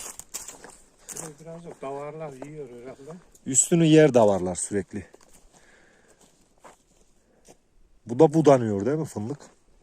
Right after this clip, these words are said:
Speaker 1: Budanır. Şunu alt sürgünler
Speaker 2: Oo,
Speaker 1: yeni geldi.
Speaker 2: maşallah, şeye bak İdris abi, pelide.
Speaker 1: Tamam. Kuşun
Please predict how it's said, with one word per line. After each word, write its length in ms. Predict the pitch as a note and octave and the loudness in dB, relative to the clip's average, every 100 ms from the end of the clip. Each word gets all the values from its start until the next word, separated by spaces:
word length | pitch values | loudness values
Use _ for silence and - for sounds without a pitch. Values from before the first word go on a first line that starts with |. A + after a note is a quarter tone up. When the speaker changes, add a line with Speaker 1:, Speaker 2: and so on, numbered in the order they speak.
| - | -20
Speaker 1:
Budanır. 460 | A#2 B2 G#2 - _ _ | -20 -20 -20 -20 _ _
Şunu 100 | C#3 C3+ | -20 -18
alt 260 | C#3 C3+ A#2+ - - | -16 -16 -18 -20 -20
sürgünler 460 | C3+ B2 C3 C3+ C3 | -18 -18 -16 -14 -8
Speaker 2:
Oo, 40 | |
Speaker 1:
yeni 220 | G#2 G#2 G#2 | -4 -4 -4
geldi. 100 | G#2 | -4
Speaker 2:
maşallah, 600 | G#2 G#2 - - A2 G#2+ | -4 -4 -2 0 0 0
şeye 340 | - A#2 A#2 | 0 2 4
bak 180 | A#2 A2 | 4 2
İdris 300 | G#2+ G#2 G#2+ | -2 -8 -6
abi, 120 | G#2+ - | -6 -8
pelide. 380 | - G#2 G2+ G#2 | -6 -4 -2 -4
Speaker 1:
Tamam. 160 | A2 A#2+ - - - - - - _ _ _ _ _ - - _ _ - - _ _ - _ _ - - _ _ _ - - _ _ _ _ _ _ _ _ _ - - _ _ | -6 -16 -20 -20 -20 -20 -20 -20 _ _ _ _ _ -20 -20 _ _ -20 -20 _ _ -20 _ _ -20 -20 _ _ _ -20 -20 _ _ _ _ _ _ _ _ _ -20 -20 _ _
Kuşun 400 | C3 - C#3 C#3 | -20 -18 -18 -18